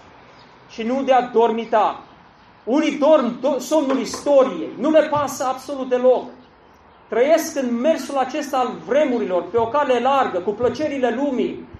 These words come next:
cu tot ce le oferă societatea aceasta. Și nu se gândesc la ceasul care îi va surprinde ca pandemia aceasta care a venit peste noi. În al doilea rând, mijlocul să vă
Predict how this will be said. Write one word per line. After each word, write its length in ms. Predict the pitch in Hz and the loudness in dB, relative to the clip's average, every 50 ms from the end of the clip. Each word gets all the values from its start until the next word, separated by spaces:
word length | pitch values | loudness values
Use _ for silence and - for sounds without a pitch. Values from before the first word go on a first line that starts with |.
| - - - | -20 -12 -10
cu 80 | 233 | -8
tot 220 | 220 - 311 302 - | -4 -4 -4 -4 -4
ce 100 | - 294 | -6 0
le 100 | 277 269 | 2 2
oferă 600 | 254 254 - 269 269 262 247 226 185 165 147 - - - - - | 2 2 4 2 2 4 4 2 0 0 -2 -6 -12 -20 -20 -20
societatea 680 | - - - 220 214 - 220 220 247 254 254 240 214 202 | -14 -6 -6 -6 -4 -4 -6 -4 -2 -2 -2 0 -2 -2
aceasta. 560 | 190 202 220 208 202 196 - - - 131 - - - - - - _ - - - | -2 -2 -2 -2 -2 -2 -6 -10 -12 -12 -14 -18 -20 -20 -20 -20 _ -20 -20 -20
Și 140 | - - 220 | -14 -10 -8
nu 120 | 226 262 | -6 -6
se 160 | 262 262 269 | -2 -2 -2
gândesc 600 | 233 196 220 220 208 208 226 190 165 - - - - - - - - - - - - - | -2 0 -2 -2 0 0 -2 -2 -2 -6 -10 -16 -18 -20 -20 -20 -20 -20 -20 -20 -20 -10
la 180 | - 185 190 185 | -4 -2 -2 -2
ceasul 720 | 185 - - 302 302 240 - - 240 202 180 156 135 - - - - - - - - - | -4 -2 -2 -2 -2 -2 -4 -6 -4 -4 -4 -4 -6 -10 -14 -18 -20 -20 -20 -20 -12 -4
care 200 | - 202 202 214 | -2 -2 0 0
îi 80 | 208 202 | 0 0
va 100 | 208 196 | -2 -2
surprinde 720 | 196 - 208 190 - 214 220 220 202 185 170 156 139 139 - - - - - - | -2 -6 -6 -6 -6 -4 -4 -4 -4 -4 -4 -4 -6 -8 -10 -16 -20 -20 -4 -2
ca 100 | 226 214 | 0 0
pandemia 560 | - - 214 208 190 190 196 190 190 196 185 | 2 0 0 0 0 -2 -4 -4 -4 -4 -4
aceasta 360 | 185 185 208 202 190 - 190 180 | -6 -6 -8 -10 -10 -10 -10 -8
care 140 | 185 185 185 | -6 -6 -6
a 40 | |
venit 220 | 175 175 170 175 170 | -6 -6 -8 -8 -8
peste 340 | - 185 165 - - - 156 | -10 -12 -12 -12 -12 -12 -12
noi. 120 | 147 135 123 127 - - - - - - | -12 -14 -14 -16 -18 -20 -20 -20 -6 -2
În 100 | 240 247 | 0 2
al 180 | 262 262 254 247 | 2 2 2 2
doilea 340 | 311 330 320 277 285 269 | -2 -2 2 4 4 4
rând, 240 | 240 247 254 214 - - - - - - - - - - - - - - - - - - - - - | 4 4 2 2 0 -4 -10 -16 -20 -20 -20 -20 -20 -20 -20 -20 -20 -20 -20 -20 -20 -20 -20 -14 -6
mijlocul 640 | 208 240 320 349 349 339 339 320 330 320 320 302 285 | 2 4 6 6 6 4 2 2 0 0 0 -2 -4
să 200 | 247 262 285 262 | -2 0 0 0
vă 100 | 262 254 | 0 0